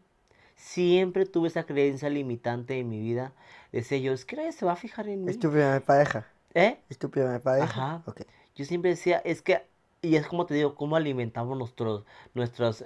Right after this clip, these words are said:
Speaker 1: inseguridades y cómo alimentamos también nuestras seguridades. Entonces, yo siempre creí que nadie se iba a fijar en mí.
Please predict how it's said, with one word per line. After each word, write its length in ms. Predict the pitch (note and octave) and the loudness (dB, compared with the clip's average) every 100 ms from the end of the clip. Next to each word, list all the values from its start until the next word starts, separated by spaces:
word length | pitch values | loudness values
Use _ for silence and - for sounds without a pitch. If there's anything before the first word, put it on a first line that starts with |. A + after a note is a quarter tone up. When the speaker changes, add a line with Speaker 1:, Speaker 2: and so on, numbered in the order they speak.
| - | -8
Speaker 1:
inseguridades 840 | C#3 A#2+ B2+ A2+ A2 G#2+ C3 D3+ - | -6 -4 -2 0 0 2 0 0 -6
y 80 | B2+ | -10
cómo 220 | B2 A#2+ | -6 -4
alimentamos 520 | B2 A#2 G2 G#2 B2 | -4 -6 -8 -8 -8
también 320 | B2 G#2+ G#2 | -8 -8 -8
nuestras 280 | A2 G#2+ F2+ - - | -10 -12 -16 -20 -14
seguridades. 800 | F#2 F#2 F#2 A2+ C3+ G#2+ - _ _ - - | -8 -6 -2 0 0 -4 -12 _ _ -20 -10
Entonces, 340 | B2+ C3+ D3+ C#3 | -4 -4 -4 -2
yo 160 | C#3 C#3 | 0 0
siempre 420 | D3 C#3 C3 D#3+ | 0 -2 -2 -6
creí 480 | E3 D#3+ C#3 A#2 A2 | -4 -2 -2 -4 -8
que 140 | - F2 | -10 -8
nadie 200 | E2+ F2 | -10 -14
se 140 | - | -14
iba 80 | - | -16
a 40 | - | -16
fijar 260 | F2+ G#2 | -12 -8
en 180 | B2+ C3 | -6 -4
mí. 220 | F#3 A#3+ | -6 -6